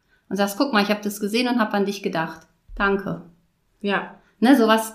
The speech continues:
Speaker 1: sowas ganz Kleines, ein Täfelchen Schokolade, was man mal auf den Schreibtisch legt oder dem Kollegen in den L K W legt oder irgend sowas.
Speaker 2: Hm.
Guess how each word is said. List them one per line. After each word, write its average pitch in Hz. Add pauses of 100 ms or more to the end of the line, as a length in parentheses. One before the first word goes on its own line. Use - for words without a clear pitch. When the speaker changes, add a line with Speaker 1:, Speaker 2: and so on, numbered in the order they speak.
Speaker 1:
sowas 233
ganz 269
Kleines, 226
ein 233
Täfelchen 277
Schokolade, 247
was 196
man 196
mal 196
auf 202
den 214
Schreibtisch 208
legt 170
oder 185 (640)
dem 202
Kollegen 214
in 196
den 208
L 220
K 165
W 170
legt 170
oder 196
irgend 214
sowas. 160
Speaker 2:
Hm. 180